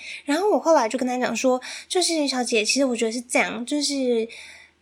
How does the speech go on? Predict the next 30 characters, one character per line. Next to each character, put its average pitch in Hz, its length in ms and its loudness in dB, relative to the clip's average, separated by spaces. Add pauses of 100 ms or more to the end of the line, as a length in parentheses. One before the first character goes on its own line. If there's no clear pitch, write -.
(160)
你 262 180 2
的 247 80 0
时 247 140 0
间 294 180 6
也 247 80 0
很 214 220 -2
宝 214 200 0
贵， 240 200 2
我 226 120 2
觉 226 140 0
得 240 120 0
你 226 120 -2
应 233 100 -4
该 262 100 0
要 277 100 0
留 214 180 2
时 214 160 -2
间 220 260 4
打 208 160 -4
给 220 160 -2
下 220 220 0
一 208 60 -4
个 202 180 -4
就 196 80 -8
是 226 160 -2
更 226 260 0
合 202 160 -4
适 220 160 0
的 - 140 -2
人。” - 380 -6